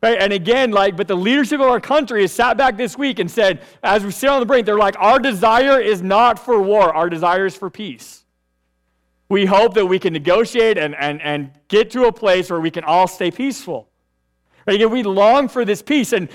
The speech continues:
and not only, again, as we see this true in our world, this is also true in our own hearts and our own faith. Right? Is that our souls long for peace. And yet, so many people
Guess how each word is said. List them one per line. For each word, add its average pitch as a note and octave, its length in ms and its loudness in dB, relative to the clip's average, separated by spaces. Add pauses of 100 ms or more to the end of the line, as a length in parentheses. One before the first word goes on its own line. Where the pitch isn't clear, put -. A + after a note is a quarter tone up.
(160)
and G3+ 200 0
not B3 180 4
only, D#4 160 2
again, B3+ 260 0
as G3+ 140 -2
we G#3 80 -8
see D4+ 320 0
this C4 180 -2
true D4 400 0
in B3+ 60 2
our F#3+ 160 2
world, B3 320 2
this G3+ 160 -2
is G#3 100 -10
also B3+ 360 0
true B3 340 0
in F#3 100 2
our F#3 160 2
own B3+ 160 2
hearts B3+ 420 -2
and G3+ 80 -2
our F3+ 100 -2
own G#3+ 140 -4
faith. G3 640 -10 (680)
Right? G#3 160 0
Is G#3 120 -2
that G#3 120 0
our A3+ 240 2
souls A#3+ 460 2
long F3 420 0
for - 160 -16
peace. - 640 -18 (540)
And G3+ 200 0
yet, A#3 280 2
so D#4 440 0
many C#4 460 -2
people F#3 800 -2